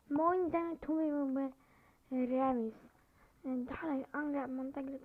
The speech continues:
tak, tak powinno być. E, Bułgaria, Czechy. No jednak tutaj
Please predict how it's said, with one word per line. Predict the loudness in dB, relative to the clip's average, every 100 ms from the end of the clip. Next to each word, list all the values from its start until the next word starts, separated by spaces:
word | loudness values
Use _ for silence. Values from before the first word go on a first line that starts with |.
| -6
tak, | -4 -4
tak | -6 -10
powinno | -8 -8 -8 -8 -6
być. | -6 -8 _ -20 -20 _ _ _
E, | -6 -4
Bułgaria, | -4 -6 -4 -4 -4 -6
Czechy. | -8 -8 -8 -8 -10 -12 -12 -18 _ _ _ -20 _ _ _ _ _ _ _ _ _ _ _ _ _ _ _ _ _ _ _ _ _ _ _ _ _ _ _ _ -20 -20 -16 -4
No | 0
jednak | 2 2 0
tutaj | -2 2 2